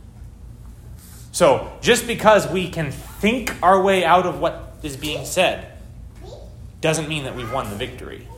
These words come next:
Doesn't mean that we are immune to the pull that it has on our hearts.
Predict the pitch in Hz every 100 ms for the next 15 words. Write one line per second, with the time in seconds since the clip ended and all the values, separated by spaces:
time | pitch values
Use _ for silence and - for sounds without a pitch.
0 | - - - - - - - - 147 147
1 | 135 143 135 104 123 113 - 120 120 123
2 | 147 127 98 92 92 - - - - -
3 | - - 117 110 - 180 151 110 104 104
4 | 107 98 98 95 - 143 - - - -